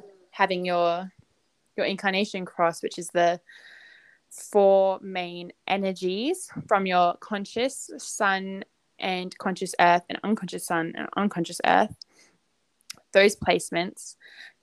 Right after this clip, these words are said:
together creating a flavor that you bring into everything that you really do in life.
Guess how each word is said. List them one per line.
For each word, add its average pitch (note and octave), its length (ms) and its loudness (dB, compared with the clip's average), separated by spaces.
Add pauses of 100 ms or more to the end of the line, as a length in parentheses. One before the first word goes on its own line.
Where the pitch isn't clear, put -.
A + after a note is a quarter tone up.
(200)
together G#3 680 6 (180)
creating G3 880 0 (120)
a F#3 460 -2 (300)
flavor G3 680 2
that F#3+ 140 -12
you F#3 180 -14
bring F#3+ 560 -6 (220)
into G3+ 240 -4
everything F3+ 580 -4 (480)
that - 120 -2
you F#3 120 -4
really F3 220 4
do F3 180 -4
in D#3+ 240 -2
life. - 600 -4